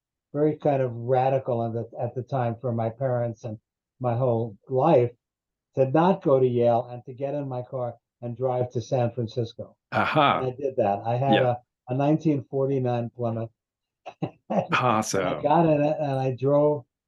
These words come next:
Speaker 1: almost straight nonstop to San Francisco. I think at some point in Salt Lake City,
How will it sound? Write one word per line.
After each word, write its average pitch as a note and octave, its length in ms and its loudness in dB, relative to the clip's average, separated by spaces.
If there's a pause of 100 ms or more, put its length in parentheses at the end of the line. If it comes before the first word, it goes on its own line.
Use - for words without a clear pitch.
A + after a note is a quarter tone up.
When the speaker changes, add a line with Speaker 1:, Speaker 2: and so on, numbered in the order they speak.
(340)
Speaker 1:
almost F#3+ 460 4
straight C#3 460 -2
nonstop C3 840 -4
to B2 80 -6
San B2 320 -2
Francisco. A2+ 640 -10 (480)
I C3+ 80 -4
think D3+ 220 2
at C#3+ 140 0
some D#3+ 240 2
point C#3+ 320 -2
in B2 80 -8
Salt C#3+ 320 -2
Lake C3 180 -2
City, C3 420 0